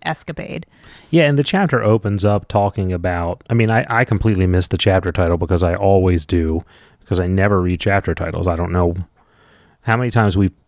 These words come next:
Speaker 2: you've pointed out the significance of those things, and I just never pay attention
Speaker 1: Well, that
Speaker 2: to
Speaker 1: way
Speaker 2: it.
Speaker 1: you still need me, so.
Speaker 2: <laughs>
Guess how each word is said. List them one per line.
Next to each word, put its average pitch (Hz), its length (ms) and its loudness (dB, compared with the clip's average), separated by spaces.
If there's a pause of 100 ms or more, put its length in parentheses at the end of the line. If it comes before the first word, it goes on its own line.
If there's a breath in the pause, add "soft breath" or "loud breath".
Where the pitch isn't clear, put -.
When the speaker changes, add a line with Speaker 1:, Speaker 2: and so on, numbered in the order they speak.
(180)
Speaker 2:
you've 101 200 0
pointed 101 380 0
out 95 320 0
the 85 420 -2
significance 92 640 0
of 87 80 -2
those 85 220 -2
things, 85 260 -4
and 85 80 -2
I 85 100 -2
just 82 180 -4
never 85 220 -2
pay 82 200 -8
attention 190 240 0
Speaker 1:
Well, 190 140 0
that - 40 -6
Speaker 2:
to 190 60 -2
Speaker 1:
way 180 80 0
Speaker 2:
it. - 40 0
Speaker 1:
you 185 40 -2
still 170 240 -4
need 165 280 -6
me, 156 320 -10
so. - 440 -18
Speaker 2:
<laughs> - 240 -6